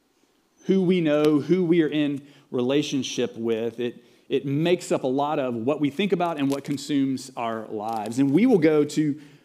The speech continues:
to great lengths to build those kinds of relationships. As I was thinking about relationship and how that works, it's interesting in our culture and society, and I think this is probably true of all of them, that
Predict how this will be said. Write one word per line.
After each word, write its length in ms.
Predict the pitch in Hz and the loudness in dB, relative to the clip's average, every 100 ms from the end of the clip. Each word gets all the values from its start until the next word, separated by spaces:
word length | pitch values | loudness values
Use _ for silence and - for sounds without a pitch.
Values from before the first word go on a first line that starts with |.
| _ _ _ _ | _ _ _ _
to 120 | - | -6
great 400 | 135 139 170 190 | -2 2 4 4
lengths 580 | 156 151 220 143 147 - | 4 2 4 0 -2 -8
to 180 | - 170 | -2 0
build 460 | 127 139 185 180 143 | 0 2 2 2 2
those 280 | 147 143 | 0 0
kinds 600 | - 147 131 131 - - _ _ _ - | -4 -4 -4 -4 -8 -16 _ _ _ -6
of 120 | 123 | -2
relationships. 880 | 120 113 113 95 80 - - - _ _ _ _ _ _ _ _ _ _ - | 0 0 -2 -8 -14 -16 -18 -20 _ _ _ _ _ _ _ _ _ _ -4
As 100 | 143 | 2
I 60 | 165 | 2
was 140 | 139 | 2
thinking 240 | 233 196 | 2 2
about 240 | 160 143 131 | 2 0 0
relationship 680 | 139 147 156 139 - 127 | 2 2 2 -2 -2 -2
and 80 | 123 | -4
how 160 | 127 156 | -2 0
that 200 | 139 123 | 0 0
works, 340 | 131 123 - | -2 -2 -4
it's 160 | 135 - - - - | -8 -8 -18 -20 -6
interesting 500 | 196 196 196 - 170 | -2 2 2 2 -2
in 120 | 156 | -2
our 200 | 147 160 | -2 -2
culture 320 | - 160 147 | 0 -2 0
and 100 | 147 | -2
society, 460 | 127 127 170 160 139 | -2 -4 -2 -2 0
and 80 | 180 | 0
I 60 | |
think 260 | 208 208 - - - | 0 -2 -8 -20 -8
this 120 | 165 | -4
is 100 | 156 | -2
probably 300 | 170 160 139 | 2 2 2
true 260 | - 151 127 | 2 2 2
of 80 | 127 | 0
all 240 | 165 185 | -2 0
of 100 | 131 | 0
them, 160 | 113 120 | -2 -2
that 160 | 123 | -2